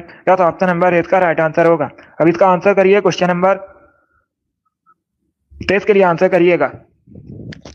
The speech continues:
सभी इसका answer करिए question number तेईस के लिए।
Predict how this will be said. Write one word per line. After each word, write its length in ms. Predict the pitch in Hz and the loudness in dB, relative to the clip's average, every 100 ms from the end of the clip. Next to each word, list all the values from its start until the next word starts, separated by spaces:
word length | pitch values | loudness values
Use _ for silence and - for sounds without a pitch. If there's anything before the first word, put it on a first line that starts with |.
| _ _ _ _ _ _ - | _ _ _ _ _ _ -4
सभी 200 | 190 208 | 0 0
इसका 180 | 220 | 0
answer 200 | 196 180 | 0 0
करिए 260 | 208 196 214 | 0 2 2
question 260 | 196 - 180 | 0 -4 -4
number 220 | 180 185 | -2 -2
तेईस 240 | 170 175 | 0 -2
के 100 | 165 | -2
लिए। 120 | 131 | -8